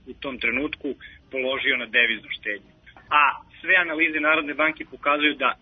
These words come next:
ukoliko bi štednja bila položena i na tri meseca, pa reoročavana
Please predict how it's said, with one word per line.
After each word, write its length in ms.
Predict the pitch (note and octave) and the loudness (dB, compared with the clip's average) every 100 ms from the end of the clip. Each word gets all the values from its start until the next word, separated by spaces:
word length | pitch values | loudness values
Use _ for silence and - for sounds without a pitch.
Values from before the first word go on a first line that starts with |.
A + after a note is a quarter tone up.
| _ - | _ -8
ukoliko 520 | D#3 - D3 C#3 C#3+ | -8 -2 -2 -2 -4
bi 120 | B2+ | -4
štednja 420 | - D3+ D#3 D3 | -4 0 0 -2
bila 380 | B2 D3 D3 B2+ - _ - _ | 0 2 2 2 -2 _ -20 _
položena 520 | C#3+ D3 C3 C3+ A#2+ D#3+ | -4 -2 -2 0 0 0
i 80 | |
na 100 | C3+ | -4
tri 260 | A#2 - E3 | -4 -2 0
meseca, 520 | D#3+ D#3+ D#3 - C3 - | 2 2 -2 -14 -14 -4
pa 180 | B2+ A#2+ | -2 2
reoročavana 960 | D3 D#3 B2+ C3+ - E3+ D3+ C#3+ B2 | 2 0 -4 -6 -4 -2 0 0 -4